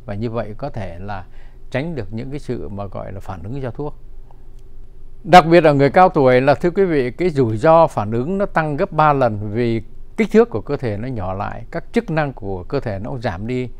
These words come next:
sự tích tụ của các tổn thương vì bệnh của cơ thể nó cũng làm cho cái cơ thể nó suy yếu. Và thưa quý vị, một cái điểm quan hệ khác là cái phản ứng nó cũng xảy ra khi mà chúng ta đã từng dùng nhiều cái loại thuốc mạnh hơn.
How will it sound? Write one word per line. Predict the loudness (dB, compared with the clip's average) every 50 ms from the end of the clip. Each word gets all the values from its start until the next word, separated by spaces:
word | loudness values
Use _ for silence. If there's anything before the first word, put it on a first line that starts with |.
| -14 -14 -14 -12 -12 -12 -12
sự | -8 -4 -2 -2 -2 -2
tích | -4 -4 -6 -6 -2
tụ | 0 0 0 0 -2 -6 -10 -10
của | -8 -8 -6
các | -6 -6 -6 -6 -4
tổn | -4 -2 -2 -4 -6
thương | -8 -6 -4 -4 -4 -4 -6 -8
vì | -10 -8 -6 -2 -2 0 0 -2 -2 -4 -2
bệnh | -2 -4 -4 -4 -10 -10
của | -10 -10
cơ | -6 -4 -6 -4
thể | -4 -6 -6 -6 -8
nó | -8 -10 -10
cũng | -10 -8 -6 -4
làm | -4 -4 -4 -6 -8 -8
cho | -8 -6 -6 -6 -6 -8 -10 -10 -12 -12 -12 -10 -6
cái | -6 -2
cơ | 0 0 -2
thể | 0 -2 -6 -6 -6
nó | -8
suy | -6 -4 -2 -2
yếu. | 0 0 -2 -2 -4 -8 -10 -12 -14 -12 -12 -12 -10 -6
Và | -6 -6
thưa | -2 -2 -4
quý | -2 -4 -4
vị, | -4 -4 -4 -6 -6 -10 -12 -14 -14 -12 -6
một | -4 -4 -4 -4
cái | -4 -4
điểm | -4 -4 -6 -4
quan | -4 -4 -4
hệ | -4 -6 -6 -6
khác | -6 -6 -6 -6 -8 -8 -8
là | -6 -6 -4 -2 -4 -4
cái | -4 -6 -8
phản | -6 -6 -8 -6
ứng | -6 -6 -4 -4 -6
nó | -6 -8
cũng | -8 -8 -8
xảy | -6 -6 -6 -6
ra | -4 -4 -4 -4 -4 -6 -10 -12 -14 -14 -14 -12
khi | -2 2 4 4 4
mà | 2 0 -4
chúng | -4 -6 -6 -4
ta | -4 -4
đã | -4 -4 -6 -8 -8 -4 -2
từng | 0 0 0 0 0
dùng | 0 0 0 0 0 -2
nhiều | 0 4 4 4 4 2 0
cái | -6 -8 -6
loại | -6 -8
thuốc | -6 -8 -10 -8 -6
mạnh | -4 -4 -4 -4 -4
hơn. | -4 -4 -4 -4